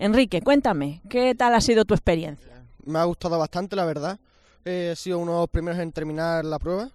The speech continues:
Speaker 2: y ha sido bastante, me ha parecido que era bastante variada la prueba en cuanto a ejercicios. Aunque solo tuviese cuatro, eran bastante variados entre ellos. No era muy repetitivo. Te, había mucho, muchas cosas de este curso. P-, por ejemplo, los polinomios que, que salieron,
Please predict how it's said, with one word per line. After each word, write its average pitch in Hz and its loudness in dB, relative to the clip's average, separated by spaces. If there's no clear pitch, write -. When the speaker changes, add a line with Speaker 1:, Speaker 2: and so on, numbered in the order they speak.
Speaker 2:
y 156 -6
ha 156 -4
sido - -8
bastante, 160 -4
me 160 -6
ha 170 -4
parecido 170 -4
que 165 -8
era 160 0
bastante 165 -4
variada 151 -2
la 139 -2
prueba 170 -6
en 147 -8
cuanto 151 -8
a 147 -6
ejercicios. 160 -8
Aunque 147 -8
solo 175 -2
tuviese 185 -4
cuatro, 175 -6
eran 170 -6
bastante 165 -8
variados 156 -4
entre 160 -8
ellos. 156 -10
No 170 -6
era 175 -2
muy 170 -6
repetitivo. 165 -6
Te, 156 -2
había 160 -2
mucho, 170 -4
muchas 165 -10
cosas 170 -8
de 160 -6
este 165 -12
curso. 170 -6
P-, - -16
por 170 -6
ejemplo, 170 -4
los 160 -2
polinomios 170 -4
que, 160 -8
que 156 -10
salieron, 180 -6